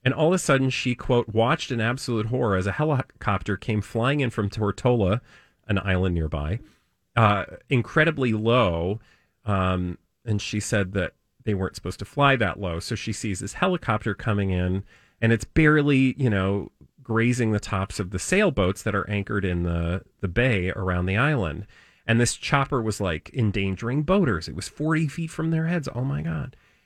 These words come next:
And so then the helicopter lands, and out pops Ghislaine Maxwell, bebopping down the road, giggling and commenting on her navigation skills. And <laughs> the woman goes, "And at that point, I lost it. I was so angry, I let her have it with both barrels."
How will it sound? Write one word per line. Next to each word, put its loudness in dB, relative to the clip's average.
And 2
so 0
then 2
the 2
helicopter 0
lands, 0
and 0
out 2
pops -2
Ghislaine 0
Maxwell, 0
bebopping 0
down 0
the -2
road, 0
giggling 0
and -2
commenting -2
on -2
her -2
navigation 0
skills. -4
And 2
<laughs> 2
the 8
woman 2
goes, 2
"And 6
at -2
that 4
point, 2
I 4
lost 0
it. -4
I 4
was 4
so 2
angry, 4
I 2
let 4
her 6
have 4
it 0
with -2
both 2
barrels." 2